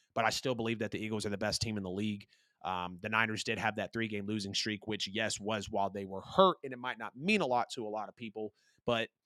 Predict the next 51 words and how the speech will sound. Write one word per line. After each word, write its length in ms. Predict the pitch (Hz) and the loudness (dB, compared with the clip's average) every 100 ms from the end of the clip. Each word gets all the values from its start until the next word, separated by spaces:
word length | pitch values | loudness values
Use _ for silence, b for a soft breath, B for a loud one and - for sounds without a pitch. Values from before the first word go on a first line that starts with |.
| _ _ _ | _ _ _
if 160 | 131 123 | -4 -2
the 80 | 113 | -2
Bills 340 | 101 185 208 | 4 6 8
game 220 | 185 190 | 8 6
wasn't 240 | 185 175 156 | 6 4 4
possibly 420 | 165 160 156 160 | 2 2 2 0
a 40 | 151 | 2
statement 400 | - 156 143 139 | 4 2 2 -2
win 220 | 143 131 | -2 -2
in 60 | |
horrible 360 | 110 139 139 131 | 0 2 2 2
weather 260 | 131 131 127 | 0 2 0
with 140 | 117 | 0
the 80 | 110 | 0
way 140 | 120 | 2
that, 160 | 120 113 - - | 2 -2 -6 -6
uh, 220 | 107 104 101 | -2 -2 -2
Jalen 280 | 117 117 | -2 -2
Hurts 200 | 110 117 | -2 -2
overcame 400 | 117 110 110 117 | -2 -4 -4 -4
adversity 420 | 113 110 113 - 107 | -4 -4 -4 -4 -8
from 140 | 107 | -8
halftime 500 | 113 110 - 113 110 | -6 -6 -4 -4 -4
to 140 | 110 104 | -4 -4
winning 280 | 107 113 110 | -4 -4 -4
it 80 | |
in 100 | 101 | -4
overtime, 560 | 107 113 110 123 117 120 - _ _ _ _ _ _ _ _ _ _ _ _ _ _ _ _ - | -2 -2 -2 -2 -2 -4 -8 _ _ _ _ _ _ _ _ _ _ _ _ _ _ _ _ 2
this 240 | 135 143 | 6 8
could 140 | 147 | 6
possibly 320 | 113 104 - 104 | 4 2 2 -2
be 100 | 92 | -4
the 80 | |
statement 420 | 95 - 92 76 76 | -2 -2 -4 -6 -14
win 140 | 85 | -12
here 160 | 98 90 | -10 -8
for 140 | 90 | -6
the 80 | 71 | -8
Eagles. 320 | 80 65 90 | -10 -12 -6
Again, 240 | 127 139 | 0 0
I 40 | 90 | 0
already 220 | 110 120 | -4 -4
think 220 | 113 110 | -6 -4
last 220 | 110 107 | -2 -2
week 180 | 110 104 | -4 -4
was 200 | 110 107 | -2 -2
with 120 | 113 | -6
the 80 | - | -8
Bills, 320 | - 131 113 | -2 0 0
but 140 | - - | -2 -6
Eagles, 280 | 127 131 | -2 0